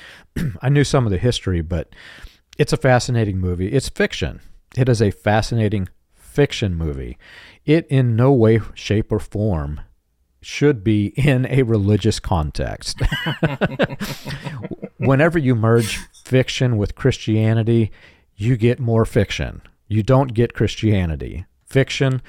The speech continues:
plus Christianity equals fiction. So my advice is enjoy the fiction, take it out of the church. If you hear a, a minister try to blend fiction with your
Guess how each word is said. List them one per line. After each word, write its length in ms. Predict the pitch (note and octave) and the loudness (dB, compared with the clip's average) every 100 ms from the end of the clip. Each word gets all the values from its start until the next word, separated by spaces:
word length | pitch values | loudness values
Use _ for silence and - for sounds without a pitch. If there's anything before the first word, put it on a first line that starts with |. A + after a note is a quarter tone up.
| - - | -18 -4
plus 360 | A#2 A2+ G#2+ | 0 2 0
Christianity 840 | - A#2 A2 A2+ G#2+ G#2+ G#2+ A2 - | -2 -2 0 0 2 2 2 0 0
equals 520 | A#2 - A2+ G#2 - - | -2 0 -2 -2 -8 -18
fiction. 680 | - - G2+ - - G#2 - _ - - - - | -8 -2 -2 -2 -8 -10 -14 _ -20 -20 -20 -8
So 120 | - | -2
my 200 | A2+ D3 | 2 4
advice 540 | C#3 G2 G#2+ A2 G2+ G2+ | 2 2 2 2 0 0
is 360 | G2+ G2 - - - | 0 -2 -4 -12 -2
enjoy 360 | D#3 E3 B2+ A#2 | 0 2 2 2
the 100 | G2 | 0
fiction, 540 | - D#2+ - D#2+ E2 - _ - | -4 -6 -4 -6 -6 -10 _ 0
take 240 | D3 - | 0 2
it 80 | C3 | 2
out 180 | A2+ G2 | 2 2
of 100 | F2 | -2
the 80 | |
church. 560 | - - C#2+ C#2 - - - - _ | -6 -4 -4 -6 -10 -18 -20 -20 _
If 240 | C#3+ D3+ - | 0 0 0
you 120 | C3+ | 0
hear 260 | A#2 B2+ A2+ | 4 4 2
a, 300 | G2+ - A#2 | 0 -8 -6
a 40 | |
minister 460 | F2+ A2+ A2+ - G#2+ | -2 -2 -2 -2 -2
try 320 | - G#2+ G#2+ | 2 2 2
to 240 | - G2+ | -2 -4
blend 480 | F2 F#2 G2 G#2 G#2 | -2 -2 0 0 -2
fiction 560 | - F#2+ - A2+ G#2+ F#2 | -4 -6 -4 -4 -2 -2
with 240 | F2 - | -4 -4
your 420 | E2+ E2+ F#2+ F2 | -4 -2 -2 -2